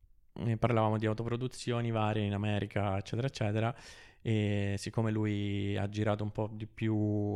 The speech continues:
anche l'Europa, eh, per, per festival, ehm, abbiamo parlato anche di questa cosa del digitale, e quando gliel'ho chiesto lui n-,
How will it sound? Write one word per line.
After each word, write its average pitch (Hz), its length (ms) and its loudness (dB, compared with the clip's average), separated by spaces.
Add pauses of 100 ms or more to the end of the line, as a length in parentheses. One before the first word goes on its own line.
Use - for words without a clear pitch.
(120)
anche 104 640 -2
l'Europa, 104 720 2 (500)
eh, 101 500 2
per, 104 220 0 (100)
per 104 140 -2
festival, 107 960 0
ehm, 98 1040 2 (440)
abbiamo 113 300 4
parlato 113 320 4
anche 107 220 2
di 107 120 0
questa 107 280 0
cosa 101 220 0
del 101 160 -2
digitale, 104 880 -2 (440)
e 101 920 0
quando 113 220 0
gliel'ho 110 160 2
chiesto - 320 -4
lui 107 120 0
n-, 104 200 -4